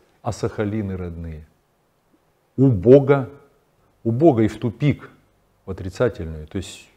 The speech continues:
вот нет прорыва, только общие разговоры. И при этом люди получили возможность сравнивать, что такое Аляска,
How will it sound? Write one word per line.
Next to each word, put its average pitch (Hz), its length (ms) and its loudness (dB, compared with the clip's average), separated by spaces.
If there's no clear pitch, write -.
вот 98 160 -10
нет 160 380 0
прорыва, 113 480 0
только 120 220 -6
общие 123 300 -2
разговоры. 98 520 -4
И 117 80 -2
при 131 200 6
этом 170 360 4
люди 113 320 2
получили 117 560 0
возможность 101 800 0
сравнивать, 92 540 2
что - 100 -10
такое 90 260 -6
Аляска, 104 480 -6